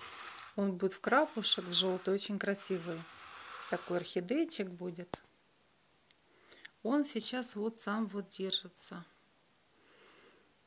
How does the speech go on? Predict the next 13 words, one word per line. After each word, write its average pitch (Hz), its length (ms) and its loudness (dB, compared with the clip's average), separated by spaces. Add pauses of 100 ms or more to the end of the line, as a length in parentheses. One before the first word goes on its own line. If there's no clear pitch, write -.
(320)
Изначально 196 760 2
он 202 220 0
был 208 120 2
с 214 120 0
одним 208 280 0
корнём, 269 400 4
и 190 100 -6
он 208 180 -2 (140)
всё - 200 2
время 247 340 6
лежал 190 500 2
у 180 60 -4
меня. 180 400 -6